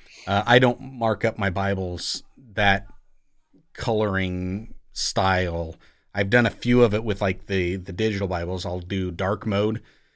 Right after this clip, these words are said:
and then screenshot something and then just do it that way. But I know, especially if you're, like, an, a Mac user, um,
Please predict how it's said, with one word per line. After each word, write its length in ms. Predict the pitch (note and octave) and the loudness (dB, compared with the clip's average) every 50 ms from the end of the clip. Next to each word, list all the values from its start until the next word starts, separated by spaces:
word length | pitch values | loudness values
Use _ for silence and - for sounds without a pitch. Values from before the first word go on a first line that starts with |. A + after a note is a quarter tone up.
| _ _ _ _ - | _ _ _ _ -8
and 180 | F#2 F#2 F#2+ | -4 -2 -2
then 500 | F#2 F#2 F#2 F2+ F2+ F2 E2+ E2+ E2+ - - - - - - - - - - _ _ _ _ _ _ _ - | 0 0 0 -2 -2 -4 -4 -6 -8 -8 -10 -12 -14 -16 -20 -20 -20 -20 -20 _ _ _ _ _ _ _ -8
screenshot 720 | - - - - B2+ B2+ B2 B2 A2+ - - A2 F2+ F2 - | -6 -6 -4 -2 2 4 4 4 4 4 2 2 2 2 0
something 460 | - - F#2 F2 F2+ - G2+ G2 G2 | -4 -4 -4 -4 -4 -4 -2 -2 -2
and 80 | F#2 F2 | -2 -2
then 140 | E2+ F2+ E2+ | -4 -6 -6
just 320 | F2 E2+ - - - - - - - - G#2 G2 | -6 -6 -6 -6 -8 -8 -12 -16 -18 -20 -16 -8
do 140 | - F2+ F2 | -6 -6 -6
it 80 | E2 - | -4 -2
that 220 | G2 F#2+ G2 - | -2 -2 -2 -4
way. 200 | F2 E2+ E2+ - - - - _ _ _ _ - | -6 -8 -8 -10 -12 -18 -20 _ _ _ _ 2
But 80 | D#3+ | 4
I 60 | F#3 | 6
know, 180 | G3 F#3 D#3 C3+ | 8 8 8 6
especially 480 | A#2 - - C3+ B2 - - A#2+ G#2 F#2+ | 4 4 4 2 2 4 2 2 2 2
if 100 | F#2 G2 | 2 0
you're, 180 | G2+ G2 G2 | 0 2 2
like, 160 | F#2 F2 - | 2 0 -2
an, 180 | G2+ F#2 G2+ - - - _ | -4 -6 -8 -10 -14 -14 _
a 160 | - F#2 E2+ E2 | -6 -6 -4 -4
Mac 460 | E2+ E2+ F2 F2 F2+ F#2 F#2 - - | -4 -4 -2 0 0 0 -2 -4 -6
user, 460 | F#2 F2 E2+ E2 E2 F2+ E2+ F2 - - - - _ _ _ _ _ _ - | -6 -6 -6 -6 -6 -6 -6 -6 -8 -12 -16 -20 _ _ _ _ _ _ -10
um, 540 | E2 E2+ D#2+ D#2+ D#2+ D#2 D2+ D#2 D#2 - | -8 -6 -6 -6 -6 -6 -8 -8 -10 -12